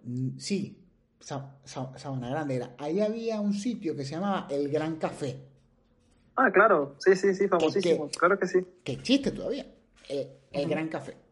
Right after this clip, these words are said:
Speaker 1: Pues para la
Speaker 2: Recu-,
Speaker 1: época
Speaker 2: espa-, espacio recuperado. Ujú.
Speaker 1: Ajá. Para la época,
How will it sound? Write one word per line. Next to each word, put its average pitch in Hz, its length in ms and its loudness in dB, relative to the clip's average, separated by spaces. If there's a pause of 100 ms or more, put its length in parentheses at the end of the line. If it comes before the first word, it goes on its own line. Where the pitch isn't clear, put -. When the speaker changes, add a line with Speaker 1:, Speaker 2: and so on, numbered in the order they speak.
Speaker 1:
Pues 135 160 -6
para 180 220 2
la 277 160 4
Speaker 2:
Recu-, 160 100 6
Speaker 1:
época 143 300 2
Speaker 2:
espa-, 180 340 4
espacio 185 320 4
recuperado. 185 560 2 (220)
Ujú. 170 180 -6
Speaker 1:
Ajá. - 320 -16 (420)
Para 214 180 4
la 269 200 6
época, 143 420 -2